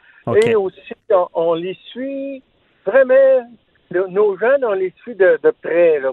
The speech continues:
Speaker 2: pour les encadrer.
Speaker 1: OK.
Speaker 2: Faut, faut absolument les, les encadrer.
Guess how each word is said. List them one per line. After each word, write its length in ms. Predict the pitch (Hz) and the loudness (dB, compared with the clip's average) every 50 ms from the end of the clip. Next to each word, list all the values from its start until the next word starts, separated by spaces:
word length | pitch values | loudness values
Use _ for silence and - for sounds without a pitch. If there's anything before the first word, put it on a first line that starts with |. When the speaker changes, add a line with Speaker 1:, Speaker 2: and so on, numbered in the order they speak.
| - - | -6 -8
Speaker 2:
pour 80 | 156 | -12
les 120 | 156 151 156 | -6 -2 -2
encadrer. 680 | 196 208 196 - - 202 185 165 156 147 139 143 135 123 _ _ _ - | -2 -2 -2 0 0 2 2 2 0 -2 -4 -10 -12 -12 _ _ _ -4
Speaker 1:
OK. 280 | 127 131 127 - - 143 127 | -4 -4 -4 -4 -4 -4 -4
Speaker 2:
Faut, 200 | 123 247 240 107 101 - _ _ _ _ _ _ _ _ | -4 -6 -8 -8 -8 -10 _ _ _ _ _ _ _ _
faut 120 | - 269 247 | 2 2 2
absolument 520 | - _ - 285 262 240 240 247 254 262 254 | 0 _ -12 -16 -14 -10 -6 -4 -4 -4 -4
les, 180 | 220 202 190 180 | -6 -8 -10 -10
les 200 | 180 180 170 185 | -14 -10 -6 -4
encadrer. 680 | 208 214 196 - 202 185 180 180 185 208 220 233 240 | -4 -4 -2 0 0 0 0 0 -4 -6 -6 -8 -10